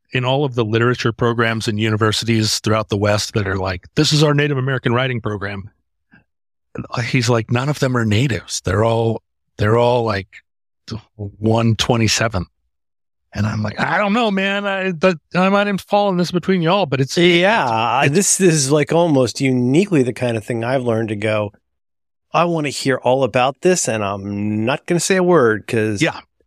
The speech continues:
Speaker 2: right? Like, this is
Speaker 1: Right.
Speaker 2: not my, um, this is not my area of expertise or passion or,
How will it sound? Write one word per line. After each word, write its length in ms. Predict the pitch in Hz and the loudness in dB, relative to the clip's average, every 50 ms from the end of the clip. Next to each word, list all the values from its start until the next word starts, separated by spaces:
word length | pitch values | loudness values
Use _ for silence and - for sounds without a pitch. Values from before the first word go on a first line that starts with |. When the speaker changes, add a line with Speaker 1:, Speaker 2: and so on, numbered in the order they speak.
| _ - | _ -10
Speaker 2:
right? 400 | 123 127 135 143 185 - - - | -4 -2 0 0 0 -2 -4 -6
Like, 200 | 123 123 120 104 | -2 -2 0 2
this 160 | 123 180 170 | 2 0 2
is 200 | - 123 110 101 | 2 0 0 2
Speaker 1:
Right. 20 | 123 | 2
Speaker 2:
not 280 | 135 131 135 139 - - _ _ _ _ | 2 2 2 0 -2 -6 _ _ _ _
my, 520 | - 131 131 127 123 127 127 123 120 113 113 | -8 -4 -2 0 0 2 2 2 0 0 -2
um, 440 | 110 107 107 107 107 107 107 107 _ _ _ _ _ _ _ _ _ _ _ _ _ _ _ _ | -2 -2 -2 -4 -6 -8 -10 -12 _ _ _ _ _ _ _ _ _ _ _ _ _ _ _ _
this 160 | - - - | -10 -8 -6
is 100 | 139 113 | -4 -2
not 200 | 123 131 131 120 | 0 0 0 0
my 200 | 120 123 127 120 113 | 0 0 0 -2 -2
area 420 | 113 117 120 123 123 113 110 107 | 0 0 2 2 2 2 2 2
of 240 | 107 107 110 107 110 | 2 0 -2 -2 -2
expertise 840 | 113 - - - 117 101 - - 120 113 120 131 139 143 139 - - | -2 -2 -2 -6 -6 -4 -4 -4 -4 -2 -2 -2 -2 -2 -2 -4 -4
or 320 | - 120 113 117 117 113 | -4 -2 0 0 0 -2
passion 640 | 110 - 113 113 120 117 - - 151 143 143 143 | -2 -2 -2 -2 0 0 0 0 0 0 -2 -2
or, 460 | 135 - 113 113 117 117 117 117 107 | -2 -2 -2 -2 0 0 -2 -2 -4